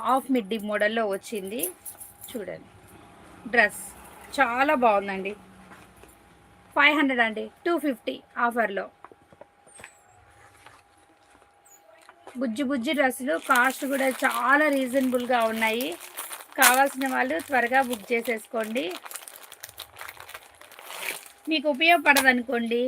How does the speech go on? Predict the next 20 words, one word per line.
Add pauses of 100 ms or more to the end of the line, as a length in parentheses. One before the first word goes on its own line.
(600)
ఉపయోగపడే
వాళ్ళకి
చూపించండి. (2000)
ఇదిగోండి, (220)
ఇందాక (100)
మనం
ఇందులో (120)
ఎల్లో (100)
చూసాం
కదా,
ఇప్పుడు (120)
యాష్
కలర్. (1160)
ఎంత? (280)
ఐదు
వందలు, (180)
అంటే (120)
రెండు
వందల (100)
యాభై.